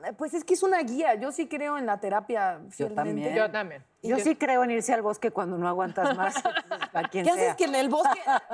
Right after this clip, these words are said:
Speaker 1: la mujer está en su casa y Natalia estoy en el
Speaker 4: Exacto.
Speaker 1: bosque?
Speaker 4: Como yo, sino que yo no me voy al bosque, nada más contesto, "El número que usted marcó no está disponible
Speaker 1: Claro.
Speaker 4: o se encuentra fuera del área de servicio".
Speaker 2: ¡A huevo!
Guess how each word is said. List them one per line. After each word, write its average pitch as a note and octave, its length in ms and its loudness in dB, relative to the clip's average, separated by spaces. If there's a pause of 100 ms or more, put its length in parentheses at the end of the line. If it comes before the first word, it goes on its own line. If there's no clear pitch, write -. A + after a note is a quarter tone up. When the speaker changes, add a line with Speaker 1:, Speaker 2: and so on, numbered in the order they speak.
(120)
Speaker 1:
la C4+ 140 2
mujer D4 380 -4
está E4 240 0
en D4+ 80 -4
su D4 160 -4
casa C#4+ 340 0
y B3 100 -6
Natalia B3 440 2
estoy C#4 180 -2
en D4 120 -2
el B3 100 0
Speaker 4:
Exacto. B3 120 4
Speaker 1:
bosque? D#4 300 -2 (640)
Speaker 4:
Como G#3+ 260 0
yo, D4 300 2
sino C4 260 -4
que B3+ 120 -10
yo C4+ 120 0
no E4 80 0
me D#4 120 2
voy B3+ 160 4
al A#3 100 4
bosque, A3 320 -2
nada A3 180 0
más G#3+ 160 -2
contesto, F#3 500 -4
"El G#3+ 120 -2
número D4+ 280 0
que - 60 -8
usted D#3 220 -4
marcó D3 320 -4
no G#3 200 -4
está C3+ 300 -6
disponible C3 400 -2
Speaker 1:
Claro. G#3 640 0
Speaker 4:
o G3+ 100 -2
se G3 120 -2
encuentra G3 360 -2
fuera A3 380 -2
del C3 160 -2
área C3 220 -2
de C3 60 -6
servicio". B2 400 -4
Speaker 2:
¡A G#3+ 120 2
huevo! G3+ 760 2